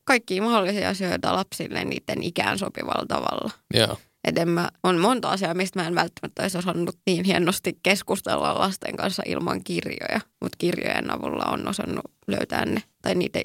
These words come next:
Speaker 1: niistä kirjoista on löytynyt oikeat sanat ja tälleen.
Speaker 2: Jep, juuri näin.
Speaker 1: Joo, ja mun mielestä on hirveän tärkeää, että lapsilla on se tunne, että ne saa kysyä ihan mitä vaan, että ei ole olemassa tyhmää kysymystä, vaan, vaan meiltä saa kysyä ihan mitä vaan, mikä askarruttaa mieltä.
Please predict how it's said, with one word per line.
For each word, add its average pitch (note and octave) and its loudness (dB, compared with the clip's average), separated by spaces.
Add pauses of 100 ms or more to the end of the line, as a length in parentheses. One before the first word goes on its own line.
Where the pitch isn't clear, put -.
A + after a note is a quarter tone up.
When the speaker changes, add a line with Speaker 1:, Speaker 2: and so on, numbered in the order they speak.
Speaker 1:
niistä G3 2
kirjoista F#3+ 2
on F#2+ 0
löytynyt - -2
oikeat - -2
sanat - -4
ja - -2 (220)
tälleen. B3 -2 (180)
Speaker 2:
Jep, A2 4 (580)
juuri A#2 0
näin. A2+ 4 (280)
Speaker 1:
Joo, G#3 4 (260)
ja F3+ 4
mun G#3 4
mielestä F#3 2
on F#3+ 4
hirveän G3 2
tärkeää, G3 2
että - -2
lapsilla - 0
on F#3 2
se F#3+ -2
tunne, E3 0
että - -2
ne - 0
saa F#3+ 0
kysyä - -4
ihan F#3 2
mitä - -4
vaan, - 0
että - -4
ei F2+ 0
ole - 2
olemassa F3+ 0
tyhmää F3 0
kysymystä, - -4
vaan, - 2 (220)
vaan - 4
meiltä C#3 0
saa F3+ 0
kysyä - -4
ihan F3+ 0
mitä - -4
vaan, - -2
mikä - -6
askarruttaa - -2
mieltä. A#3 -2